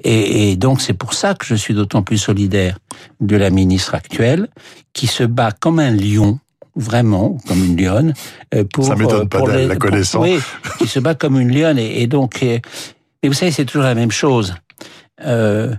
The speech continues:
Speaker 1: très aimée, très accueillie avec enthousiasme, euh, à son arrivée,
Speaker 2: Mm.
Speaker 1: euh, les choses se retournent et on devient très, très critique.
Speaker 2: Mm.
Speaker 1: On a tort. On a tort.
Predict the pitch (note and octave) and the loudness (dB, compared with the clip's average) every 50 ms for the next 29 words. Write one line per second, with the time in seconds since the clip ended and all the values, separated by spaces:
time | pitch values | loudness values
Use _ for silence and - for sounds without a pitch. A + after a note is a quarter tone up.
0 | _ _ _ - - D3 D3 C3+ B2 B2+ C3 A#2+ A#2+ A#2+ B2+ B2+ B2 A#2 - - | _ _ _ -4 -2 0 0 2 2 2 2 2 2 2 2 2 0 0 -2 -2
1 | C#3 C3 A#2 B2 A#2+ - - - A#2 A2 A2+ A2+ A2+ A2 G#2 G2+ G2 - - G2+ | -2 0 0 0 -2 -2 0 0 0 2 2 2 2 2 2 2 0 0 -2 -4
2 | F#2+ - - G2+ G2 A2 G#2+ G#2 G#2 G2+ - - - E2+ E2 - _ _ - - | -4 -2 -2 -2 0 2 2 2 2 0 -2 -2 -4 -4 -6 -6 _ _ -20 -20
3 | - _ - - G#2+ G2 F#2+ F#2+ - - - - - - A2 G2+ G2+ F#2+ G2 G2 | -20 _ -8 -4 -4 -2 -2 -2 -2 -2 -2 -4 -2 0 2 2 2 2 2 2
4 | F#2+ F#2+ G#2 A#2 A#2 C3+ D3+ F3 F#3+ F#2 F2+ F2 D#2+ - - _ - - A2 - | 2 2 2 2 2 2 2 2 2 2 0 0 -2 -6 -16 _ -16 -10 -6 -2
5 | A2+ A2 G#2 G#2 G#2 G2+ G2+ G2 G2+ G2 G2 G2 G2+ G#2 G#2 G#2+ G2+ G#2 G#2+ - | 0 2 2 2 2 2 2 0 0 0 0 0 0 0 2 2 2 2 2 0
6 | D#3+ C3+ - - A2+ G2 G2+ F#2+ - - D3+ D3+ E3 E3 E3+ D#3+ D#3+ - - A2 | 0 -2 -2 -2 -2 -2 -2 -4 -2 0 0 2 2 2 0 -2 -2 -2 0 0
7 | G#2+ G#2 G2 A2 G2+ F#2+ B2 B2 B2+ B2+ - A2+ G2+ - - A2+ A2 - A#2 G#2+ | 0 0 0 -2 -2 0 0 0 0 0 -2 -4 -4 -4 -4 -6 -4 -2 -4 -2
8 | - A2 G2 - - - - - G#2+ G2+ F#2+ F#2 E2 - - - - G2+ G#2+ B2+ | -2 -4 -4 -4 -6 -12 -6 -2 0 0 2 0 0 -4 -10 -4 -2 0 2 2
9 | C3 - - C#3+ A#2 F#2+ F2+ - - - - _ _ _ _ _ _ _ - - | 0 0 0 0 0 0 -2 -6 -10 -14 -16 _ _ _ _ _ _ _ -20 -18
10 | _ - G#2+ G2+ A#2 A#2+ - - B2 G#2+ G2 F2+ F#2 | _ -2 0 2 2 0 0 0 0 0 0 -2 -4